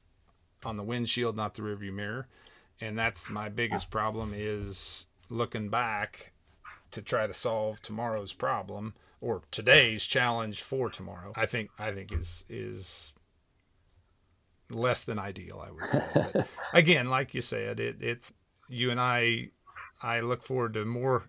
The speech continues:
Speaker 1: conversations like this, 'cause I think that's what, that's what helps us get at real solutions, whether it be on marketing today, on reproductive efficiency and fertility tomorrow, on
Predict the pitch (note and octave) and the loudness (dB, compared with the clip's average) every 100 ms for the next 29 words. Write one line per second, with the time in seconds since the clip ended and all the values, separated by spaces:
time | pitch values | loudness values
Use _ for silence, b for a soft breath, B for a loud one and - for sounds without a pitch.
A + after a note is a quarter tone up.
0 | _ C#3+ C3+ A#2+ - C3+ C3 B2+ C3 C3 | _ 2 4 4 4 4 4 0 2 2
1 | C3 - - C#3 C3+ - G#3+ - G3 F#3+ | 2 0 0 0 0 2 0 2 2 2
2 | - D#3+ E3+ - _ - - - - _ | -2 0 0 -2 _ -20 -20 -20 -20 _
3 | - C#3+ E3+ - D#3+ D#3 A2+ C#3 C3+ - | 0 6 8 6 0 0 0 -2 -2 -2
4 | C3 A#2+ - B2+ A#2+ B2+ - A2 A2 G#2+ | -2 0 -2 -4 -2 -2 0 -4 -4 -6
5 | - - _ B2 B2 A#2+ - G2+ F#2 - | -10 -12 _ -2 0 0 -4 -6 -8 -10
6 | - - B2+ B2+ B2 B2 - B2 A#2+ A#2+ | -12 -8 -2 0 0 -2 -4 -4 -4 -4
7 | A#2 C#3+ C3+ C#3 C#3 B2 B2 B2 C3 B2+ | 0 0 2 0 -4 -4 -2 0 2 2
8 | A#2 A2 G#2+ G#2 - - - - _ _ | 0 -2 -6 -8 -12 -20 -20 -20 _ _
9 | - D#3+ - C3+ C3+ C#3+ B2 D3 C3 C3+ | 0 0 2 0 0 -2 -2 2 2 2
10 | A#2+ C3+ B2 B2+ - C#3 C3+ C3 A#2+ A#2+ | -2 -4 -4 -6 -2 0 2 2 0 -2
11 | C3 C3 B2+ B2 A2 A2 A2 G#2+ G#2 | 0 2 4 2 0 -2 -4 -4 -6